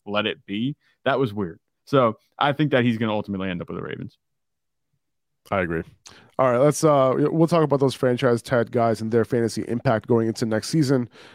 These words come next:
Speaker 2: uh, in the next episode. Uh, but just, let's just quickly talk about the impact, um, that D J Moore is gonna make. So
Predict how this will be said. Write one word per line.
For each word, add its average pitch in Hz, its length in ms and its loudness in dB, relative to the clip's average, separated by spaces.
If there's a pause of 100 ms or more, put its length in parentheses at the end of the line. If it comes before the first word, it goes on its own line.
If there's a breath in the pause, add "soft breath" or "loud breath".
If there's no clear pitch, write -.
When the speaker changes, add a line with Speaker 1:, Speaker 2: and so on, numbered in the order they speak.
(160 loud breath)
Speaker 2:
uh, 120 240 2
in 147 100 0
the 143 80 0
next 117 220 0
episode. 139 720 2
Uh, 120 240 2
but 135 180 0
just, 156 280 0
let's 190 180 2
just - 380 -8
quickly 170 340 0
talk 151 280 0
about 135 420 0 (400 loud breath)
the 143 180 0
impact, 135 600 0 (160)
um, 113 360 2
that 123 340 0
D 139 120 0
J 127 200 0
Moore 135 200 2
is 127 80 0
gonna 135 160 0
make. 135 220 0
So 139 320 2